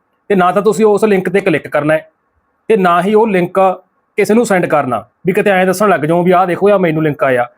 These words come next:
ਮੈਂ ਤੈਨੂੰ ਸੈਂਡ ਕੀਤਾ ਹੈ। ਕਿਤੇ ਉਹ ਬੰਦਾ ਕੰਮ 'ਚ ਰੁੱਝਿਆ ਹੋਵੇ, ਉਹ 'ਤੇ ਕਲਿੱਕ ਕਰ ਲੇ ਤਾਂ ਉਹਦਾ ਸਾਰਾ ਢਾਂਚਾ ਖਰਾਬ ਹੋ ਜਾਊ। ਸਾਰੇ ਮੋਬਾਈਲ ਦਾ ਐਕਸੈਸ ਆ ਜਿਹੜਾ ਉਹ ਠੱਗ ਕੋਲ ਚਲਿਆ ਜਾਊਗਾ, ਜਿਹਦਾ ਬੈਂਕ ਅਕਾ-, ਅ-, ਅਕਾਊਂਟ ਹੈ ਜਿਹੜਾ ਅਟੈਚ ਹੈ, ਉਹ ਪੈਸੇ ਉੱਡ ਜਾਣਗੇ। ਸਾਰਾ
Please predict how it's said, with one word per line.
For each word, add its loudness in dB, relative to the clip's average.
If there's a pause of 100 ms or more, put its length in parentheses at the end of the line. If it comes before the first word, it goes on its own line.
(160)
ਮੈਂ 0
ਤੈਨੂੰ 2
ਸੈਂਡ -2
ਕੀਤਾ -4
ਹੈ। -8 (400)
ਕਿਤੇ 0
ਉਹ 2
ਬੰਦਾ 2
ਕੰਮ 0
'ਚ 0
ਰੁੱਝਿਆ 2
ਹੋਵੇ, 2
ਉਹ 2
'ਤੇ -2
ਕਲਿੱਕ -2
ਕਰ -2
ਲੇ -2 (680)
ਤਾਂ 4
ਉਹਦਾ 2
ਸਾਰਾ 0
ਢਾਂਚਾ -2
ਖਰਾਬ 0
ਹੋ -6
ਜਾਊ। -14 (1160)
ਸਾਰੇ 0
ਮੋਬਾਈਲ 2
ਦਾ 2
ਐਕਸੈਸ -2
ਆ 0
ਜਿਹੜਾ 2
ਉਹ 0
ਠੱਗ -4
ਕੋਲ -2
ਚਲਿਆ 0
ਜਾਊਗਾ, 0 (320)
ਜਿਹਦਾ 2
ਬੈਂਕ 0
ਅਕਾ-, 0
ਅ-, 0
ਅਕਾਊਂਟ 0
ਹੈ 2
ਜਿਹੜਾ 0 (120)
ਅਟੈਚ -2
ਹੈ, 0 (440)
ਉਹ -2
ਪੈਸੇ 0
ਉੱਡ 0
ਜਾਣਗੇ। 0 (840)
ਸਾਰਾ 0